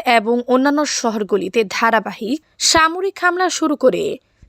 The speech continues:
তীব্র উত্তেজনার মধ্যে তেল আবিব সরকার তেহরানের আশপাশের আবাসিক ভবনগুলিকেও লক্ষ্যবস্তু করে এতে শতাধিক বেসামরিক নাগরিক নিহতর খবর পাওয়া গেছে। "আমরা দৃঢ়ভাবে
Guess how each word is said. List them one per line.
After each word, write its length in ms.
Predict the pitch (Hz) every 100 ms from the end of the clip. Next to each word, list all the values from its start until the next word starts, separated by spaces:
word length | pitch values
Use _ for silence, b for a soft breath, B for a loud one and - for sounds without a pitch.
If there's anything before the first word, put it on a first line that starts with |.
| _
তীব্র 420 | 311 339 285 392 -
উত্তেজনার 640 | 311 - 339 330 349 339
মধ্যে 400 | 285 285 247 285
তেল 280 | 285 247 247 -
আবিব 320 | 214 208 220
সরকার 580 | - 226 208 - - 240 381 _
তেহরানের 520 | - 311 339 359 359 359
আশপাশের 640 | 254 262 - - 262 - 277 -
আবাসিক 520 | 262 277 294 330 247
ভবনগুলিকেও 800 | - 254 269 240 226 196 - 226
লক্ষ্যবস্তু 720 | 226 240 - 269 285 - 262
করে 240 | 208 180
এতে 440 | 196 214 180 - 339 -
শতাধিক 760 | - - 320 311 330 262 330 -
বেসামরিক 720 | 262 262 - 277 277 302 311 -
নাগরিক 500 | 240 226 247 247 240 240
নিহতর 380 | 226 208 208
খবর 440 | 180 - 180 185 320 - _ -
পাওয়া 200 | 294 277
গেছে। 680 | 233 202 - - 208 - - _ _ _ _ -
"আমরা 260 | 302 302
দৃঢ়ভাবে 1000 | 311 285 311 311 - 381 294 320 320 339